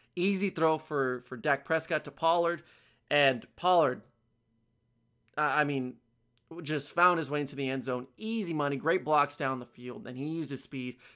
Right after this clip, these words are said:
Great job to to notice that. And hey, he-, here we are. The Cowboys are, are back,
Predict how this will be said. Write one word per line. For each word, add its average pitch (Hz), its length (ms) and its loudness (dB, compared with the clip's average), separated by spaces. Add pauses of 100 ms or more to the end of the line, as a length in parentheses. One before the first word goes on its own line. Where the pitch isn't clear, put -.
(120)
Great 165 260 2
job 135 480 4
to 120 260 -8 (380)
to 135 40 -2
notice 151 440 2
that. 143 320 2 (360)
And 127 380 0 (360)
hey, 135 280 0
he-, 135 160 -12 (140)
here 156 180 0
we 160 160 2
are. 131 200 6
The 123 100 -6
Cowboys 135 500 2
are, 127 180 -2 (220)
are 135 120 0
back, 139 600 6